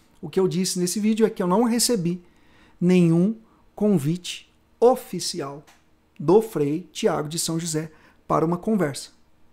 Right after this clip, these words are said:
Não recebi. Eu tenho que receber dele, né?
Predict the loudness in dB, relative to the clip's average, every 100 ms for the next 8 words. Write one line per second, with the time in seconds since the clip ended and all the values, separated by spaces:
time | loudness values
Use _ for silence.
0 | _ _ 0 2 2 0 -4 -8 -12 _
1 | _ _ _ _ _ _ _ _ _ _
2 | _ _ _ _ -8 0 2 2 -2 0
3 | 2 2 2 2 2 0 -10 -20 _ _
4 | _ _ _ -6 -6 -6